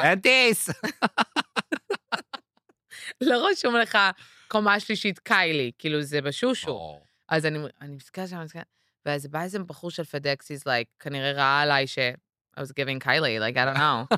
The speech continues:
Speaker 1: <laughs>
Speaker 2: הוא כזה, "היא לא באה לדנטיסט, היא לא באה ללויר." And he was like, "Kylie?"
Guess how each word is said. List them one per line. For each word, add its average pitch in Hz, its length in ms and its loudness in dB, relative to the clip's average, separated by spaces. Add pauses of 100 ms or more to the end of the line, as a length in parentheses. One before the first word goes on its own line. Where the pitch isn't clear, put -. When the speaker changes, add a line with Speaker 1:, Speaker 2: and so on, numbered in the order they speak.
Speaker 1:
<laughs> 220 240 2
Speaker 2:
הוא 170 80 -6
כזה, 175 180 2
"היא 160 100 4
לא 160 60 2
באה 180 260 4
לדנטיסט, 170 580 0
היא 156 80 0
לא 156 60 0
באה 175 240 2
ללויר." 160 340 0 (380)
And - 40 -6
he 160 300 2
was - 60 -6
like, 147 280 0
"Kylie?" 160 480 2